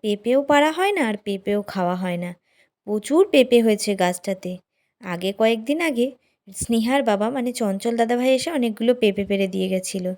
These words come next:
তো আজকে হচ্ছে মা বলল, "আমি পেঁপে পারবো", কারণ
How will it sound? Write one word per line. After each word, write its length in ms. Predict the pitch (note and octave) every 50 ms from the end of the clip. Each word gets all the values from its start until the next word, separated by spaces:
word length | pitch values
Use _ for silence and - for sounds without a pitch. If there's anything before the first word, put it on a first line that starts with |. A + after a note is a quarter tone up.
| _ _ _ _ _ _ _ - - _ _ _
তো 120 | A3+ A#3 - - - F3+ F#3
আজকে 380 | G3 G3 - - - C#4+ D4+
হচ্ছে 240 | E4 D4+ - - C4
মা 220 | B3+ A#3+ G#3+ G3 G3
বলল, 300 | G3 G#3 G#3 A3 B3 C#4+ -
"আমি 220 | A3 G3 G3 G#3 G3
পেঁপে 280 | - G#3 G3+ - G3+
পারবো", 460 | G3 G3+ F#3 F3 F3 F3+ F#3+ A3+ D#4 - _ _ - - _ _
কারণ 160 | - G3 G3+